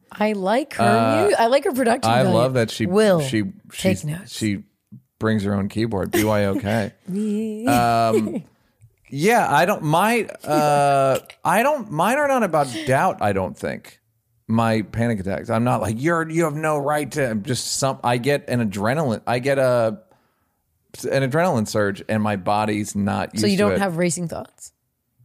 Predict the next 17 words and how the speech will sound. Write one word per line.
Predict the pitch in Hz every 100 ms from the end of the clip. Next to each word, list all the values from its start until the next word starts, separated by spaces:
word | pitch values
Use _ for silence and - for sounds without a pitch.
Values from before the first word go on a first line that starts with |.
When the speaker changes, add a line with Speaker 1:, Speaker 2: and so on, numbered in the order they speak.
| _
Speaker 2:
Uh, | 120 131 127
no, | 127 135 107 90 -
I | 120
just | 127 135 -
can't | - - 135 131 -
really | 110 110 110 107 160
<laughs> | 113
breathe, | - 98 - - - _ _ - - - - _ - -
which | 113 101
is | 107
hard | 104 139 110 90
when | 92
you, | 82 - -
part, | - 104
one | 98 101
of |
the | 90